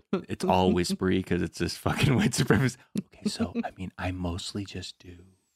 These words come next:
Speaker 1: early Hitler, pre-Blitzkrieg. Um,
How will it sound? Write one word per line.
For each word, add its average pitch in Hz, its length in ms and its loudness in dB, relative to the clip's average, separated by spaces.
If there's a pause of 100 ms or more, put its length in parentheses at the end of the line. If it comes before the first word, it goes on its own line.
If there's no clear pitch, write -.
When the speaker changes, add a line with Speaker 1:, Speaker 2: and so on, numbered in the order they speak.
(280)
Speaker 1:
early 92 260 -8
Hitler, 95 520 -8 (160)
pre-Blitzkrieg. 95 1900 -8 (760)
Um, 87 200 -6